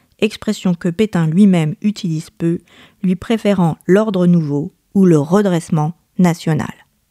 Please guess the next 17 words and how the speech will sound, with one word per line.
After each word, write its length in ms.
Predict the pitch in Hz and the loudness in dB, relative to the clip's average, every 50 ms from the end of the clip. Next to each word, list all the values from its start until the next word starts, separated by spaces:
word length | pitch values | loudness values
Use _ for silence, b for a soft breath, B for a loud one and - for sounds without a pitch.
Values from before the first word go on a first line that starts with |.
| _ _ _ | _ _ _
L'ouvrage 600 | 208 220 269 277 254 254 233 214 202 190 180 175 | 4 6 6 6 6 4 4 2 2 2 0 -2
souligne 480 | 165 - - - 233 233 233 214 202 - - | -4 -2 0 2 4 6 6 6 4 4 2
aussi 480 | 202 202 185 - - - 180 185 202 - _ _ _ _ _ _ _ _ _ _ _ _ _ _ _ _ _ _ - | 2 2 0 -2 -6 -6 -4 -4 -6 -6 _ _ _ _ _ _ _ _ _ _ _ _ _ _ _ _ _ _ -2
la 160 | 185 170 170 | -2 -2 -2
force 520 | - - 233 240 240 - - - - - - _ - | 0 0 0 0 0 -2 -8 -18 -20 -20 -8 _ 0
de 60 | 190 | 0
la 120 | 180 180 | 2 0
propagande 680 | - - - 247 220 - 196 175 170 180 190 202 190 - _ | -2 -2 -2 -2 0 0 0 2 2 4 4 4 2 0 _
anti-juive 840 | - 202 214 214 - 208 185 170 165 151 160 170 185 196 202 202 208 240 - _ _ _ _ _ _ _ _ _ _ _ _ _ _ _ _ _ _ _ _ _ _ _ _ | 0 2 2 2 2 -2 -4 -4 -4 -2 -2 -2 -2 -2 -2 -4 -6 -8 -12 _ _ _ _ _ _ _ _ _ _ _ _ _ _ _ _ _ _ _ _ _ _ _ _
mise 260 | - 208 233 240 208 | 2 4 4 4 4
en 120 | 220 196 175 | 2 2 0
place 380 | - 180 175 185 208 214 - | -2 -2 0 0 -2 -2 -6
par 180 | - - 180 175 | -6 -2 0 2
la 140 | 175 180 180 | 2 2 2
dictature 560 | 180 196 196 - 185 175 - - 240 226 214 | 0 0 0 0 0 0 0 0 0 2 2
de 80 | 196 196 | 2 2
Vichy. 460 | 180 175 180 - - - 170 156 | 2 0 -2 -4 -6 -8 -10 -10